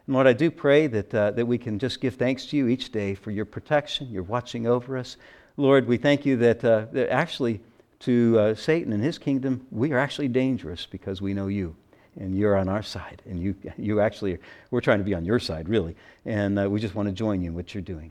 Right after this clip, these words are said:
I just pray now as they go back to their study time that they would learn and grow through that time. We pray in Jesus' name. Amen.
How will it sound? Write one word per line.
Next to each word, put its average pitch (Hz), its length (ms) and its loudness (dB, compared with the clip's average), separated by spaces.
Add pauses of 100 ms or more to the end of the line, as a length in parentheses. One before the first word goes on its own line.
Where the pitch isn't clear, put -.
(120)
I 117 60 -6
just 117 220 -10
pray 156 260 4
now 135 220 2
as 127 100 0
they 120 80 -2
go 107 140 0
back 117 240 2
to 113 60 -12
their 120 120 -4
study 110 360 -2
time 92 280 -8
that 87 140 -8
they 98 100 -2
would 90 140 -2
learn 101 300 -2
and 95 120 -4
grow 87 240 -4
through 90 200 -8
that 92 160 -10
time. 82 200 -12
We 87 60 -12
pray 101 200 -8
in 90 80 -6
Jesus' 123 500 -6
name. - 180 -18 (340)
Amen. 87 280 -10